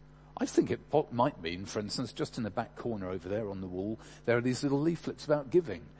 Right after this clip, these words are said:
You may wish to think, "Actually, I'd like to make sure that I pay a little bit of my monthly income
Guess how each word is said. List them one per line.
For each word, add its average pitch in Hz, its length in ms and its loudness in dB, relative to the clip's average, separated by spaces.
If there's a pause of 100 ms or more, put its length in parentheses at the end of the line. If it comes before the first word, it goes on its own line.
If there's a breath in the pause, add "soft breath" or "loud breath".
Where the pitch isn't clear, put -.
(380 loud breath)
You 113 140 -4
may 120 260 2
wish 82 260 -6
to 101 80 -10
think, 123 320 -2 (500)
"Actually, 104 500 -4 (100)
I'd 117 140 -2
like 120 220 -2 (120)
to 113 180 -2 (380 loud breath)
make 113 220 -4
sure 107 300 -2
that 110 140 -6
I 113 140 -4
pay 123 260 2
a 117 40 2
little 110 220 0
bit 107 200 0 (520 loud breath)
of 95 100 -6
my 110 220 2
monthly 104 520 -4
income 95 500 -8